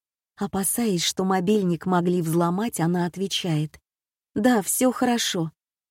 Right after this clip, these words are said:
А затем смотрит в открытую дверь комнаты на пустую гостиную. Сообщение Луизы напомнило, что у Джулс есть еще один козырь.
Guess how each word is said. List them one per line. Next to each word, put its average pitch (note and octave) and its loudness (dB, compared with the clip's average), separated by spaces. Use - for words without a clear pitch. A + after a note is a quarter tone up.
А F#3+ 0
затем G3 -2
смотрит G3+ -2
в F#3 0
открытую G#3+ 2
дверь F#3 2
комнаты G#3 -2
на F#3+ 2
пустую G3 2
гостиную. E3+ -2
Сообщение F#3 0
Луизы F#3 0
напомнило, A3 2
что F#3 0
у F#3 0
Джулс G#3+ -4
есть G3+ 0
еще A3 0
один E3 2
козырь. D#3 -2